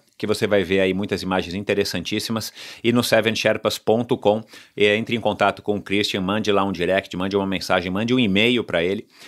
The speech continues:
que ele com certeza vai te responder, vai tirar todas as suas dúvidas. É, é uma empresa aí muito bacana, uma iniciativa muito legal do Christian, que já foi o criador, o dono do ativo ponto com,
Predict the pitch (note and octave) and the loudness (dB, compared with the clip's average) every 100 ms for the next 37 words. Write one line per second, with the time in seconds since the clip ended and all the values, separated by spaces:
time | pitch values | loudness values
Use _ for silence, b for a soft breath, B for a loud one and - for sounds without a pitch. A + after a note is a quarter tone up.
0 | B - G#2 G2 A2 A2 F#2+ G2 G#2 G2+ | B -2 0 0 0 0 0 2 2 2
1 | - F#2 F#2 - F2+ F#2+ F#2+ F#2 F#2+ F2+ | 0 -4 -4 -4 0 0 0 0 -2 0
2 | G2+ F#2+ - F#2 D#2+ F#2+ G2 G2+ - - | 0 -2 0 -2 0 -2 0 -2 -2 -10
3 | B B F2 F2+ F2+ G2+ F#2+ G2 G2 F2 | B B 0 2 4 2 0 2 2 2
4 | F2+ F#2 F#2 F#2 A2+ A#2+ G#2+ F#2+ G2+ G#2 | 2 0 0 0 0 2 2 2 2 0
5 | G2+ F#2+ G2+ - - A#2+ A#2 A2 G#2+ F#2+ | 0 -2 -2 -2 -2 0 0 0 0 0
6 | F#2+ G2 F2 - G2+ - G2 G#2+ B2+ - | 2 2 0 -4 -4 -4 -6 0 0 2
7 | G2+ G#2+ - B B B F2+ G#2+ G2+ E2+ | 2 0 -2 B B B -4 2 2 2
8 | F2+ G2 F2+ D#2+ F2 F2+ F2+ E2+ E2+ E2 | 2 2 0 -2 0 0 0 -2 0 0
9 | - F#2+ F2 - F2+ - F2 F#2+ | 0 -2 -2 -4 -4 -2 -2 -2